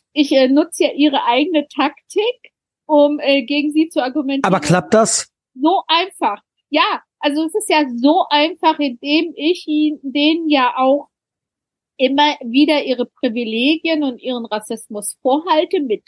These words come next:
Speaker 1: ihren Wörtern. Und dann stehen sie dann einfach, äh, äh, äh, äh, äh, da und dann, ne, und wir stottern so vor sich hin. Und dann heißt er, „Ja, aber das ist ja trotzdem rassistisch, was du meinst.“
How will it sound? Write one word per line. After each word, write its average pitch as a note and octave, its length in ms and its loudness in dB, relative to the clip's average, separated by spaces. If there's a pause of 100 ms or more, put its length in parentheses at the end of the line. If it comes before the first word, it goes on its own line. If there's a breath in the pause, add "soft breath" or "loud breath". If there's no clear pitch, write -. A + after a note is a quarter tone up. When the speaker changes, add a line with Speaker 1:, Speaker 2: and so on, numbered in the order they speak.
Speaker 1:
ihren D4 420 2
Wörtern. F4 500 0 (420)
Und C#4+ 140 -2
dann D4 140 2
stehen E4+ 480 -2
sie F4 140 2
dann D4+ 160 0
einfach, D4 340 -6
äh, D#4 60 2
äh, D#4 300 2 (100)
äh, F4 800 -4
äh, - 20 -4
äh, A3+ 80 -10
da B3 400 2
und C#4 140 -2
dann, C#4+ 220 0
ne, D4 440 0
und C4+ 160 -4
wir C4+ 120 0
stottern F4 500 0
so D4 160 2
vor C4+ 180 0
sich A#3+ 260 -8
hin. B3 240 -2 (460)
Und D4+ 160 0
dann D#4 180 0
heißt E4+ 140 0
er, C#4+ 80 0
„Ja, C4+ 160 -2
aber C4+ 140 0
das B3+ 180 -2
ist D4 100 -10
ja B3 100 0
trotzdem C#4+ 360 -6
rassistisch, G#3 600 -8
was A3 180 -6
du G#3+ 80 -14
meinst.“ F#3 260 -8